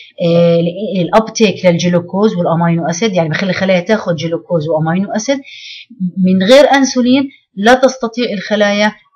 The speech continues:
اخذ الجلوكوز ولا الامينو اسيد ما عدا البرين. اذا الدماغ يستطيع الحصول على الجلوكوز والامينو اسيد من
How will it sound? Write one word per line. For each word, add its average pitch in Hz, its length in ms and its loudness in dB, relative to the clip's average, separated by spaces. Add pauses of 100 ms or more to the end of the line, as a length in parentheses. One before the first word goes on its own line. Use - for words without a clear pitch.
اخذ 185 200 0
الجلوكوز 190 680 -4
ولا 208 160 0
الامينو 185 460 -2
اسيد 170 280 -4
ما 208 180 2
عدا 226 300 2
البرين. 170 600 -2
اذا 170 120 -2
الدماغ 196 580 2
يستطيع 196 480 -2
الحصول 185 460 -6
على 185 220 -2
الجلوكوز 233 720 0
والامينو 208 580 0
اسيد 233 220 -6
من 214 300 2